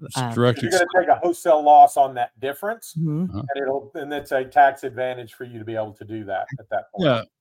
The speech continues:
Speaker 1: And the other thing that we like about that is, I mean, I'll speak for myself. Like now, if I'm that dealer and I go into January, now my, now my calculations,
Speaker 3: Mm-hmm.
Speaker 1: when I'm monitoring my gross per deal and, and my cash and deal per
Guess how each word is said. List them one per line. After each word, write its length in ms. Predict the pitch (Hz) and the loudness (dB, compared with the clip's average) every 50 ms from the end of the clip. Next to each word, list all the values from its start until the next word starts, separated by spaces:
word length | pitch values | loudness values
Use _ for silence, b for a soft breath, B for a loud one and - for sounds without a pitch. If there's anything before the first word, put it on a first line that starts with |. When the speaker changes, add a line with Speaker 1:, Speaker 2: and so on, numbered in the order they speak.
| _ | _
Speaker 1:
And 120 | - 180 180 | -4 -2 0
the 80 | 170 180 | 0 2
other 140 | 202 202 180 | 2 2 0
thing 220 | 143 175 151 135 | 2 0 0 0
that 140 | 120 107 - | 0 -2 -2
we 140 | 117 117 113 | -4 -2 0
like 300 | 120 147 180 185 180 - | 0 0 0 0 -2 -4
about 300 | 113 95 101 95 90 - | -4 -2 -2 -2 -2 -2
that 300 | - 101 98 101 107 107 | -2 -2 0 0 0 0
is, 220 | 113 104 - - - 131 - _ | 0 -2 -4 -4 -6 -6 -6 _
I 120 | - 110 110 | -6 -4 -4
mean, 240 | 107 104 98 98 - _ - | -2 -2 -4 -6 -8 _ -12
I'll 200 | 107 110 107 104 | -10 -8 -8 -8
speak 240 | 98 - - 113 98 - | -8 -10 -10 -12 -10 -8
for 100 | - 101 | -6 -6
myself. 480 | 101 95 - - - 151 123 98 - 104 | -4 -4 -4 -4 -2 0 0 0 -2 -4
Like 160 | 101 95 - - | -6 -6 -4 -4
now, 420 | 113 117 135 156 160 131 113 110 | 0 2 2 2 2 2 2 0
if 160 | 107 98 - 123 | 0 -2 -2 -2
I'm 180 | 113 113 113 | 0 0 0
that 240 | 113 110 107 101 95 | 0 -2 -2 -4 -6
dealer 380 | - 117 127 139 120 101 98 98 | -4 -4 -2 -2 -2 -2 -2 -2
and 100 | 98 101 | -2 -4
I 60 | 104 | -4
go 220 | 92 110 110 110 107 | -4 -2 -2 -2 -2
into 160 | 98 95 87 | -2 -4 -6
January, 760 | 82 - 101 107 120 135 135 120 98 90 90 90 87 90 92 | -8 -6 -4 -2 -2 0 -2 -2 -4 -4 -6 -8 -8 -10 -8
now 260 | 95 113 143 170 196 190 | -6 -4 -2 -2 0 0
my, 320 | 165 139 117 107 101 95 - b b b b b b b b b | 0 0 0 0 -2 -4 -8 b b b b b b b b b
now 220 | - 139 170 196 202 | -6 -4 -4 -2 -2
my 380 | 190 165 135 120 117 107 98 _ _ _ _ _ _ | 0 0 0 0 0 -2 -4 _ _ _ _ _ _
calculations, 1080 | - - 139 143 139 - - 117 104 110 110 107 101 - - - 92 90 90 90 - - | -6 -4 -2 -2 -2 -2 -2 -4 -2 0 -2 -2 -4 -6 -8 -10 -12 -12 -12 -12 -12 -12
Speaker 3:
Mm-hmm. 100 | 113 107 | -10 -6
Speaker 1:
when 120 | 101 117 117 | -4 -2 0
I'm 180 | 117 120 113 | 0 0 0
monitoring 600 | 107 110 113 117 120 123 110 - - 117 113 110 | 2 2 2 0 0 -2 -4 -4 -4 -2 -2 0
my 180 | 104 104 104 101 | 0 0 -2 -2
gross 380 | 90 - 101 107 113 110 - - | -4 -4 -2 -2 -2 -2 -4 -8
per 180 | _ - 110 | _ -8 -8
deal 640 | 90 87 - 101 104 104 104 107 104 104 104 101 104 | -8 -6 -4 -4 -2 -2 -2 0 0 0 -2 -2 -2
and, 220 | 104 107 113 - | -2 -4 -4 -4
and 120 | 107 107 104 | -4 -4 -4
my 200 | 104 104 107 101 _ _ _ _ _ | -2 -4 -4 -6 _ _ _ _ _
cash 420 | - 104 95 104 104 - - - | -10 -8 -6 -6 -6 -8 -8 -6
and 120 | 113 104 | -6 -6
deal 280 | 95 95 101 107 107 107 | -4 -4 -4 -4 -4 -6
per 340 | 95 - 107 107 104 98 | -6 -6 -4 -4 -4 -4